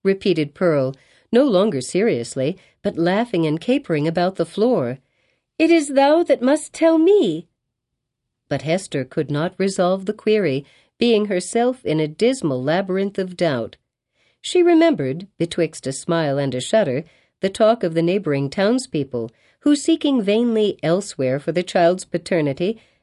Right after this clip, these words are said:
and observing some of her odd attributes, had given out that poor little Pearl was a demon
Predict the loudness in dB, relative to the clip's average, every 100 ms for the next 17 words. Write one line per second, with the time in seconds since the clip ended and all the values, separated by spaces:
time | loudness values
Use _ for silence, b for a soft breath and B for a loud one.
0 | b -8 -8 -6 -6 -4 -2 -4 -2 -2
1 | -2 -4 -6 -4 -4 -4 -2 -2 -2 -4
2 | -4 -4 -6 -10 -18 b b b 0 2
3 | 2 2 2 0 -2 -4 -4 -4 -2 0
4 | -2 -4 -6 -2 -2 -2 -2 -2 -2 -4
5 | -2 -2 -2 -4